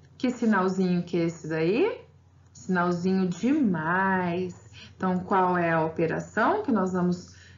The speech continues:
é, revisar? Adição. Então, no caderno de vocês, vamos lá.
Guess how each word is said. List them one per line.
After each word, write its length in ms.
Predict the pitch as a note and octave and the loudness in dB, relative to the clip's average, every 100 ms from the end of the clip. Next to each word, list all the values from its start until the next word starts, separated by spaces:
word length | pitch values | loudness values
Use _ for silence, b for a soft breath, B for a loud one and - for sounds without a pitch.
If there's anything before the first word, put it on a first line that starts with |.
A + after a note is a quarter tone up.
| B - - - | B -20 -16 -4
é, 380 | F3 E3+ D#3+ | 0 0 -2
revisar? 920 | D#3+ F3+ G#3 F3+ F3 F3+ G3 C#4 E4+ - - - | -6 0 2 2 0 0 2 2 -2 -8 -20 -6
Adição. 1600 | F3+ F#3+ G#3 F#3+ F#3 D4 A4+ - - - - - G3+ D#3+ A2+ F#2 - - - - - - _ _ - - - - - - - - - - | 0 2 2 0 2 2 2 -2 -16 -18 -18 -4 0 0 -2 -8 -16 -20 -20 -20 -20 -20 _ _ -20 -20 -20 -20 -20 -20 -20 -20 -20 -6
Então, 180 | D3+ C#3+ | 0 2
no 140 | D3+ | 2
caderno 680 | - E3 D#3+ E3+ C4 E4+ F4 | 2 0 6 8 10 10 8
de 100 | D#4 | 6
vocês, 1300 | C#4+ D4 C#4+ - F#3+ F3+ F3 F3 F3 G3+ - - - | 6 6 4 4 4 6 6 6 4 4 0 -6 -14
vamos 380 | - D3+ E3 F#3 | -6 -2 2 2
lá. 440 | A#3+ D#4+ G3+ D#3+ | 4 6 4 0